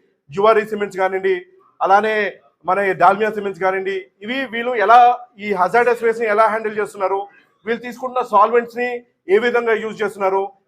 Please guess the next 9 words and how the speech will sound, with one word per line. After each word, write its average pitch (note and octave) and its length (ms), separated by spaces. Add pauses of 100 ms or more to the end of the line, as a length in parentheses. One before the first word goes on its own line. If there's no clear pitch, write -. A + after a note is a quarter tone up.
(180)
లాజిస్టిక్స్ A#3+ 600
ఎలా A3 420
వాళ్ళు G#3 220
మెయింటైన్ G#3 320
చేస్తున్నారు G3 320
అని F#3+ 160
చెప్పి G3+ 180
ఇవాళ G3 300
మనం, F#3+ 220